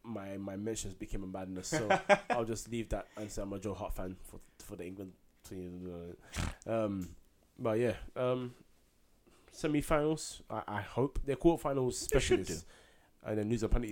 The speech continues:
Speaker 2: They
Speaker 1: specialists.
Speaker 2: quarterfinal to Italy.
Speaker 1: Yeah, Italy,
Speaker 2: <laughs>
Speaker 1: and then Portugal twice. And
Speaker 2: Oh my God.
Speaker 1: they just love to do that. But,
Speaker 2: Yeah.
Speaker 1: um, I do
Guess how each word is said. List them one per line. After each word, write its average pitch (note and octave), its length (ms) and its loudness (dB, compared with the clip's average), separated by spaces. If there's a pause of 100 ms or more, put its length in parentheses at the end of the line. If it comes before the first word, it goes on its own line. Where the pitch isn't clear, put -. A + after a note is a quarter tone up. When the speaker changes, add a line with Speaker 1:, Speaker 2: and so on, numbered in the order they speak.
Speaker 2:
They B2 100 4
Speaker 1:
specialists. F3+ 340 10
Speaker 2:
quarterfinal - 140 4
to D#3+ 120 4
Italy. G#2+ 260 6 (320)
Speaker 1:
Yeah, G#2+ 280 0 (240)
Italy, B2 640 6
Speaker 2:
<laughs> A#2 60 0
Speaker 1:
and A2+ 100 0
then G#2+ 180 0
Portugal B2 400 0
twice. A#2 580 2
And A2+ 100 -2
Speaker 2:
Oh F#2+ 220 0
my E2+ 80 -8 (100)
God. E2 160 -8 (200)
Speaker 1:
they B2 100 -6
just B2+ 160 -4
love B2+ 160 -2
to A2+ 60 -10
do A2 160 -2
that. F2+ 200 -2
But, A2 60 0
Speaker 2:
Yeah. A2+ 180 0
Speaker 1:
um, G#2+ 260 -4 (420)
I D3+ 680 4
do E3 320 0